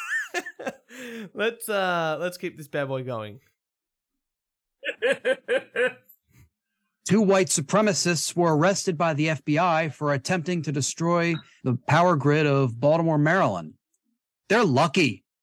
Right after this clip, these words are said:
Speaker 2: If the F B I hadn't gotten to them, then surely our local gangbangers, who are renowned for showing no mercy, would have had something to say about them encroaching on their turf. Fox Re-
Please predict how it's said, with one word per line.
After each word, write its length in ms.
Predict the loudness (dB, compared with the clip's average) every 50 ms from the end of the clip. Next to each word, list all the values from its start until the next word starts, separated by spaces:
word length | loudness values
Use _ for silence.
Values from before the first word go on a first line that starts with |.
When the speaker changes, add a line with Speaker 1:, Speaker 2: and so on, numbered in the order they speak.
| _ _ -2
Speaker 2:
If 220 | 0 0 0 2
the 100 | 2 2
F 180 | 2 2 2 0
B 120 | 2 2
I 160 | 4 4 4
hadn't 320 | 4 4 4 2 2 2 2
gotten 320 | 4 4 4 2 0 0
to 80 | 0 0
them, 300 | 2 0 0 -2 -4 -8 _ _ _ _ _ _
then 160 | 0 0 2
surely 500 | 2 2 2 2 2 2 2 2 2 0 0 0
our 160 | 2 2 2 2
local 380 | 2 2 0 0 0 -2 -2
gangbangers, 880 | -2 -2 -2 -2 -2 -2 -2 -2 -2 -2 -2 -2 -2 -2 -2 -4 -6 -6 -2
who 100 | 0 2
are 120 | 2 2
renowned 600 | 2 2 0 0 0 0 0 0 0 0 -2 -2
for 80 | -4 -4
showing 500 | -4 -2 -2 0 0 2 2 2 2 2
no 180 | 2 2 0 0
mercy, 540 | 0 0 -2 -2 -4 -4 -4 -2 -4 -4 -6 _ _ -2
would 140 | 0 2 2
have 140 | 2 2 2
had 180 | 0 0 0
something 280 | 0 -2 -2 -2 -2 -2
to 60 | -2
say 320 | -4 -4 -2 -2 0 0 0
about 340 | 0 0 0 -2 -2 -2 -4
them 200 | -4 -2 -2 -2
encroaching 540 | -2 -4 -6 -8 -8 -6 -6 -6 -4 -4
on 160 | -2 -2 -2 -2
their 160 | -4 -4 -6
turf. 520 | -6 -2 0 0 2 0 0 -2 -8 -14 -16 _ _ _ -20 -20 _ _ _ -20 -20 -20 -20 _ _ 0
Fox 280 | 2 2 2 2 2
Re- 100 | 0 0